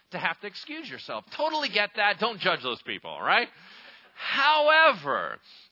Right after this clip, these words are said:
if you are in the back, it is a constant parade of people going behind you and in front of you and all this stuff while worship is going on. And it's very distracting. I need them to be able to engage with the Lord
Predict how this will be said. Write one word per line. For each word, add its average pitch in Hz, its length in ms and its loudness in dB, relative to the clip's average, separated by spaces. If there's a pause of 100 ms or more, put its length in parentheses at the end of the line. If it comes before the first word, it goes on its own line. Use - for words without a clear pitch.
if 240 220 -2
you 214 140 0
are 202 180 6
in 294 260 -4
the 254 100 0
back, 131 380 0 (240)
it 175 140 -2
is 165 140 -8
a 165 40 -4
constant 185 600 -8
parade 139 580 -6 (380)
of 120 180 -6
people 131 320 -10
going 117 400 -8 (300)
behind 127 480 -6
you 117 260 -8
and 117 140 -8
in 117 80 -14
front 120 260 -6
of 107 80 -10
you 117 100 -10
and 117 80 -10
all 127 160 -2
this 135 140 -10
stuff 123 320 -6
while 143 260 -2
worship 190 440 -8
is 185 100 -10
going 180 320 -12
on. 196 260 -10 (680)
And 156 180 -2
it's 147 140 -6
very 156 340 -4
distracting. 131 680 -6
I 139 120 -2
need 165 220 -8
them 156 220 -4
to 139 120 -14
be 135 160 -8
able 135 160 -10
to 117 100 -12
engage 135 540 -8
with 180 80 -12
the 180 80 -14
Lord 92 420 -10